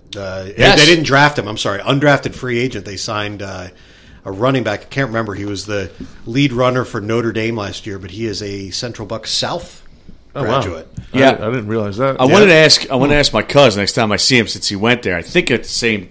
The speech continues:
Speaker 2: I think he graduated with him or he graduated a year ahead of him.
Speaker 1: Uh-huh.
Speaker 2: Um, if he knew the kid at all.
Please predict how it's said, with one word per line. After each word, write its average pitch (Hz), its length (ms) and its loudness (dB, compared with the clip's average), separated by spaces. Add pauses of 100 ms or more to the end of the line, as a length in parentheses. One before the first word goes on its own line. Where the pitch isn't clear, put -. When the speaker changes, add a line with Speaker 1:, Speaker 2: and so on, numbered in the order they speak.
Speaker 2:
I 110 40 -20
think 151 140 -10
he 123 60 -10
graduated 107 500 0
with 123 140 0
him 127 120 -2
or 104 100 -4
he 113 100 -2
graduated 101 480 -4
a 104 40 -6
year 101 120 -6
ahead 110 200 -6
of 95 80 -6
him. 71 200 -16
Speaker 1:
Uh-huh. 117 280 -4 (420)
Speaker 2:
Um, 82 340 -2 (120)
if - 140 -6
he 104 80 -2
knew 117 140 2
the 101 80 -2
kid - 240 -12 (300)
at 90 100 -6
all. 92 280 -4